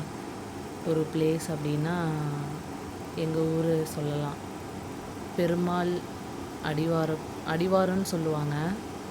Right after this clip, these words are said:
பெருமாள் கோயில் இங்க இருக்கு. அஹ், இந்த கோயிலுக்கு தான் நாங்க வந்திருக்கோம். ஏன் அப்படின்னா, பாப்பா வந்து சனிக்கிழமை அன்னைக்குன்னு தான் பிறந்தாங்க. பெருமாளுக்கு வந்து ரொம்ப உகந்த நாளுன்னு அன்னைக்கு கோயிலுக்கு வந்துட்டு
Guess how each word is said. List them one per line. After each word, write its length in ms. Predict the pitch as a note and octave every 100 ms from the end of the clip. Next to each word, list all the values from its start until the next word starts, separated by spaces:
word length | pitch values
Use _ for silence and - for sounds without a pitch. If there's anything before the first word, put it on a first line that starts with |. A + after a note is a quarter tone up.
| - - - -
பெருமாள் 480 | E3+ E3+ F3 E3+ E3
கோயில் 240 | D#3+ D3 D3+
இங்க 220 | D3 D3
இருக்கு. 380 | D3 D3 D#3 D3+ - - - - - - - - - - - -
அஹ், 240 | D#3 D#3 D#3
இந்த 180 | D#3+
கோயிலுக்கு 420 | D#3+ E3 D#3+ D#3+ D#3+
தான் 160 | E3
நாங்க 220 | D#3+ D3+
வந்திருக்கோம். 600 | D3 D3 D3 D3+ D3+ D3 E3 G#3 - - - - - - F3
ஏன் 200 | D#3+ E3+
அப்படின்னா, 420 | D#3 D#3 D#3 F3 E3+ D#3 D3 D3
பாப்பா 380 | D#3+ E3 F3+
வந்து 260 | F3 D#3+ E3+
சனிக்கிழமை 580 | E3+ D#3+ E3+ F#3 F3 E3
அன்னைக்குன்னு 480 | D#3 D#3 - D#3 D#3
தான் 160 | D#3+
பிறந்தாங்க. 480 | D#3 D3 D3 D3 D3 D3 - - - - -
பெருமாளுக்கு 600 | - F3+ F#3 F#3+ F3+ E3+
வந்து 340 | D#3+ D#3+ E3 D#3+
ரொம்ப 240 | D#3 D#3
உகந்த 420 | D#3+ D3 D#3 D#3
நாளுன்னு 520 | D3+ D3 D3 D3 D#3+ F3 D#3+ D3+ - - - - -
அன்னைக்கு 320 | D3+ D3+ D#3
கோயிலுக்கு 400 | E3 D3+ D#3 D#3+
வந்துட்டு 400 | D3+ D3 C#3+ E3